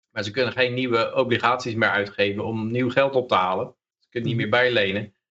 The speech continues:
Speaker 1: Ja, als die dan leeg is, dan, eh, krijg je weer zo'n government shutdown en, eh, dat hele circus waarschijnlijk weer.
Speaker 2: Ja,
Speaker 1: En dan
Speaker 2: ja.
Speaker 1: uiteindelijk
Speaker 2: Ik had
Speaker 1: komt er toch
Speaker 2: voor-
Speaker 1: een compromis uit, eh,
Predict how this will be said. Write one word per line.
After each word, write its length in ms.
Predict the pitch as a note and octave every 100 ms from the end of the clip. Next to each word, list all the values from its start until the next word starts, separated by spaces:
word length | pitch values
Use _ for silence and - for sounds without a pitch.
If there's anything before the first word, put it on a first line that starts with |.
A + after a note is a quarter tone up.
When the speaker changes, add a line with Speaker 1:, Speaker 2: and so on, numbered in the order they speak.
| _
Speaker 1:
Ja, 160 | - B2
als 120 | B2
die 100 | C3+
dan 220 | B2+ B2
leeg 300 | B2 C#3+ D3
is, 260 | A#2+ A2 -
dan, 240 | A#2+ A2
eh, 160 | A2 A2
krijg 160 | B2 G#2+
je 60 |
weer 160 | A#2+ A2
zo'n 180 | A2 G#2
government 400 | A2+ A#2 A2 G2+
shutdown 760 | - A#2+ G#2+ A2 G#2+ G#2+ A2
en, 200 | G#2 F#2+
eh, 220 | G2 G2 F#2+
dat 160 | G#2
hele 200 | G#2+ G#2
circus 500 | G2+ A#2 G#2+ G#2 G#2
waarschijnlijk 420 | F#2+ - A2 G#2 G#2
weer. 360 | G2+ G#2 G#2 _ _ _ _
Speaker 2:
Ja, 180 | C#3 C3+
Speaker 1:
En 180 | G#2 G2+
dan 80 | G#2
Speaker 2:
ja. 60 |
Speaker 1:
uiteindelijk 380 | G#2+ G#2+ G#2+ G#2
Speaker 2:
Ik 60 | G2
had 100 | F#2+
Speaker 1:
komt 140 | G2+
er 60 | B2
toch 100 | -
Speaker 2:
voor- 100 | B2+
Speaker 1:
een 100 | - -
compromis 720 | C3+ B2 A#2+ A2+ A#2 A#2 A2+
uit, 280 | A2 G#2+
eh, 340 | A#2+ A2 A2